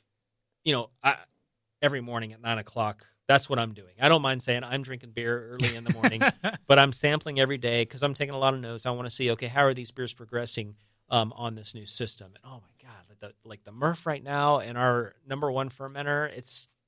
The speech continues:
Speaker 1: I poured it for one of our Mug Club members last night. He came in. He knows we don't have Murph, but he knows I'm fermenting it. I'm not gonna
Speaker 2: Mm-hmm.
Speaker 1: say his name,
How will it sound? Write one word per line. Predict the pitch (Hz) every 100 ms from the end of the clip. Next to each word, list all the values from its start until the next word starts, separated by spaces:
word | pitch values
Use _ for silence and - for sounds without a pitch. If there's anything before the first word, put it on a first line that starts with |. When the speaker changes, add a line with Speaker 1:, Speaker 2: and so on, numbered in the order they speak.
| _ _ _ _ _
Speaker 1:
I | 135
poured | 165 - 170 156
it | -
for | - 143 131 127
one | 123 139
of | 127
our | 113
Mug | 117 123
Club | 120 107
members | 107 104 -
last | 107 -
night. | 117 104 _ _ _ _ _
He | 127
came | 151 156
in. | 131 127 123 _ _ _
He | _ 180
knows | 185 196 185
we | 135
don't | 110
have | 107 107 104
Murph, | 98 101 -
but | 139
he | 143
knows | 165 190 190
I'm | 175
fermenting | 156 - 90 85 92 87
it. | 95 107
I'm | 180
not | 175
gonna | 170
Speaker 2:
Mm-hmm. | 151
Speaker 1:
say | 151 147
his | 123 131
name, | 156 143